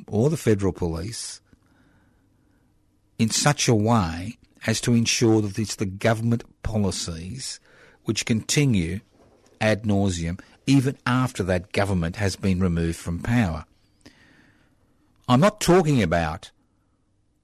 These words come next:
the public service providing services. That's in, that's within the legislative framework. But I'm actually talking about changing the phil-, philosophical basis on which decisions are made.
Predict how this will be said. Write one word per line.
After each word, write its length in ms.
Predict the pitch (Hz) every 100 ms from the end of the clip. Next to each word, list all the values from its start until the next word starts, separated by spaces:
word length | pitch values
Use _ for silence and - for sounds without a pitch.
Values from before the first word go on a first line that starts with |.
| _ -
the 80 |
public 340 | 101 123 107 98
service 400 | - 117 107 98
providing 480 | 107 95 92 90 90
services. 680 | - 160 135 95 - 82
That's 240 | - 110 -
in, 160 | 101 -
that's 260 | 113 - 101
within 420 | 98 98 87 95
the 80 | 110
legislative 540 | 95 87 92 90 87 85
framework. 440 | - 110 95 85
But 120 | 98
I'm 140 | 101 113
actually 340 | 123 - 127
talking 480 | - 135 143 135 123
about 280 | 87 85 - - - - -
changing 760 | - - 120 123 123 113 117
the 80 | 104
phil-, 480 | - - 123 127 127
philosophical 760 | - 135 127 - 117 135 139 117
basis 840 | 95 98 107 - 82 113 - - - - - -
on 60 | 113
which 200 | 110 -
decisions 520 | 117 98 87 95 101
are 60 |
made. 420 | 110 135 110 80